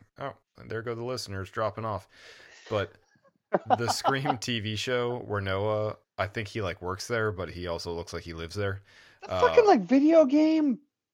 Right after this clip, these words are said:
Speaker 1: whatever that
Speaker 2: store,
Speaker 1: place
Speaker 2: whatever?
Speaker 1: is.
Speaker 2: Dude, totally fucking agree.
Speaker 1: If I
Speaker 2: That
Speaker 1: didn't
Speaker 2: was
Speaker 1: have
Speaker 2: up,
Speaker 1: children,
Speaker 2: that was up there on my
Speaker 1: wasn't
Speaker 2: list as well.
Speaker 1: married,
Speaker 2: Yeah.
Speaker 1: get me there. Yeah. We've got a lot of great fucking content coming up.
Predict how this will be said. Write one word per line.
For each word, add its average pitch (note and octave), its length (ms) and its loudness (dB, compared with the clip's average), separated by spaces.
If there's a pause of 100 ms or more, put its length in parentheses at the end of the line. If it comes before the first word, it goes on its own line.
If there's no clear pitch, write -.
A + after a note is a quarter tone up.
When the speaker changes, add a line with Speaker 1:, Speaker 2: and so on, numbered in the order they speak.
Speaker 1:
whatever D#3 440 2
that D#3 100 8
Speaker 2:
store, A#3+ 120 8
Speaker 1:
place D4+ 220 4
Speaker 2:
whatever? D4+ 180 2
Speaker 1:
is. E4 180 -4 (280)
Speaker 2:
Dude, C#3 200 2 (160)
totally G3 340 8
fucking F3+ 340 0
agree. B2+ 360 0
Speaker 1:
If B2+ 100 -4
I D3 80 8
Speaker 2:
That D3 80 8
Speaker 1:
didn't D3+ 80 8
Speaker 2:
was D#3 60 6
Speaker 1:
have D3 100 4
Speaker 2:
up, C#3+ 40 4
Speaker 1:
children, D3+ 300 6
Speaker 2:
that D#3+ 40 8
was D#3 100 4
up D3+ 120 4
there D#3 140 2
on C#3 80 2
my C#3 140 2
Speaker 1:
wasn't C3 260 0
Speaker 2:
list C3 80 2
as C3+ 40 4
well. C3+ 100 4
Speaker 1:
married, B2 120 -4 (100)
Speaker 2:
Yeah. - 120 -14
Speaker 1:
get B2+ 120 0
me A2 80 0
there. F2 220 -4 (140)
Yeah. F2 180 -4 (560)
We've D3+ 340 -4
got C#3+ 280 2
a B2+ 40 -2
lot A#2+ 160 2
of A#2+ 80 -2 (280)
great A2+ 440 -4
fucking A#2+ 360 -6
content A2+ 440 -6
coming A2 240 -6
up. A2+ 160 -6